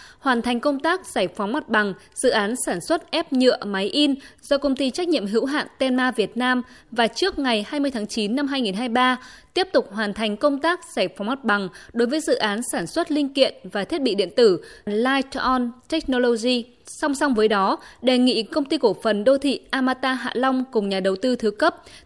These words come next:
tiếp tục hoàn thiện các thủ tục cấp giấy chứng nhận đầu tư cho hai dự án này. Các sở ban ngành liên quan của tỉnh hướng dẫn nhà đầu tư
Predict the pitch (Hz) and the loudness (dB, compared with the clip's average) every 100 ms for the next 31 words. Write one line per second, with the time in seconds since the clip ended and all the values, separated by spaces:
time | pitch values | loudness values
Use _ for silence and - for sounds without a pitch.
0 | - 370 - 269 208 233 208 240 202 277 | -4 -2 0 -2 -2 -4 0 0 0 -2
1 | - 208 - 196 - 330 254 202 214 202 | -2 -2 -2 -4 -2 -2 0 0 0 -2
2 | 269 220 196 190 285 294 269 - - 269 | -2 0 0 0 0 0 -2 -12 -6 -2
3 | 254 254 247 240 185 196 262 208 175 - | -2 -2 -2 0 -2 0 0 0 -2 -12
4 | - _ - 370 - - - 285 277 240 | -20 _ 0 0 2 2 4 2 0 0
5 | 208 254 262 269 254 233 185 226 185 165 | 2 2 2 2 0 0 0 2 0 -2
6 | 196 208 226 247 311 269 196 180 269 269 | -2 -2 0 0 0 0 0 0 2 2